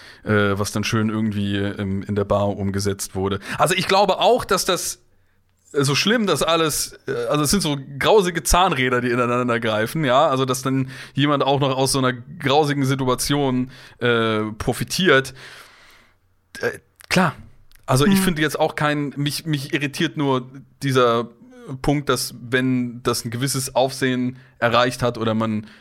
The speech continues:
Speaker 1: gewisse Punkte wie diese Fotos hat, ob sie jetzt irgendwie gefälscht waren oder, äh, wirklich erstellt,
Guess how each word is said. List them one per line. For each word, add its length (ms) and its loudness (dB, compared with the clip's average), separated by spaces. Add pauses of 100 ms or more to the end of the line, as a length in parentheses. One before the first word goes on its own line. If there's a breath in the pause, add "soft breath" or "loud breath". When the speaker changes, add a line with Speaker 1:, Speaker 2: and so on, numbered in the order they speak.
(240 loud breath)
Speaker 1:
gewisse 280 -2
Punkte 340 -2
wie 100 0
diese 480 -2
Fotos 460 -2
hat, 180 -2
ob 140 -6
sie 100 -8
jetzt 220 -6
irgendwie 400 -4
gefälscht 500 -4
waren 380 0
oder, 580 -2
äh, 460 -10
wirklich 280 -6
erstellt, 440 -2